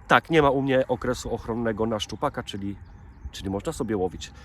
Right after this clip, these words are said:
Dobra, urabiam zanętę, wyrzucam zestawy i trzymajmy kciuki, żeby coś wzięło. Piękny dzionek, dziewięć stopni, praktycznie zero wiaterku.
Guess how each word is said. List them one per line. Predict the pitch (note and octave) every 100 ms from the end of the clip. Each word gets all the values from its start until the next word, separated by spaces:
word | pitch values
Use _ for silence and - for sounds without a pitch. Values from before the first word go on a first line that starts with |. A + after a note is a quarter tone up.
| - -
Dobra, | D3 G2+
urabiam | - E3 D#3+ D#3
zanętę, | D3+ D#3 D#3 C3+ C#3 - - -
wyrzucam | - C#3 C#3+ D3+ D3
zestawy | C#3 - D3 C3+ C#3 - - - - - - - - - - - -
i | F#3+
trzymajmy | - F3 C#3 A#2+
kciuki, | - G2 G2 G2+
żeby | A#2+ B2
coś | B2 G#2
wzięło. | F#2 G#2 F#2 -
Piękny | G3+ - A#2
dzionek, | A2 F#2+ F#2 -
dziewięć | C#3 D3+ A#2+
stopni, | - D#3 - C3+
praktycznie | B2 B2+ B2+ - B2
zero | E3 C#3
wiaterku. | B2 B2+ C3 -